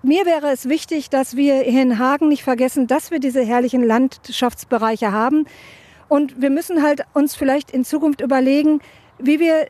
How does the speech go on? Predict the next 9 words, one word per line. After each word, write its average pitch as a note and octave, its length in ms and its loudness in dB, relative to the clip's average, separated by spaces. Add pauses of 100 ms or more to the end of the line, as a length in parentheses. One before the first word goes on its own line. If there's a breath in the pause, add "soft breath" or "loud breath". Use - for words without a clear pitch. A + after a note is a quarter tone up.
(120)
das C#4 240 -2
auch C#4 380 0 (160)
besser D#4+ 640 -2 (140)
und, C4+ 420 0
ähm, B3+ 320 2 (220)
für C#4 400 0
die B3+ 140 -2
Natur C4+ 520 0
auch C4 220 -2